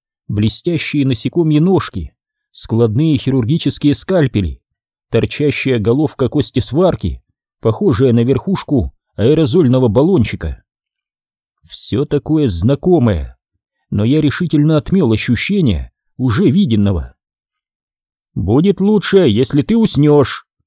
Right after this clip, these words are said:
Голос Флейта звучал отчетливее. "Хорошо", согласился я. Я уже решил довериться этому разуму, и если проснусь после наркоза,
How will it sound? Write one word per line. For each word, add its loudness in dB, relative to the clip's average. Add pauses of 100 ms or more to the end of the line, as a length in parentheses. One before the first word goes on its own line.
(340)
Голос 0
Флейта -2
звучал 0
отчетливее. -2 (880)
"Хорошо", 0 (260)
согласился -2
я. -2 (1000)
Я -4
уже 0
решил -2
довериться 2
этому 0
разуму, -2 (460)
и -2
если 0
проснусь -2
после 0
наркоза, -2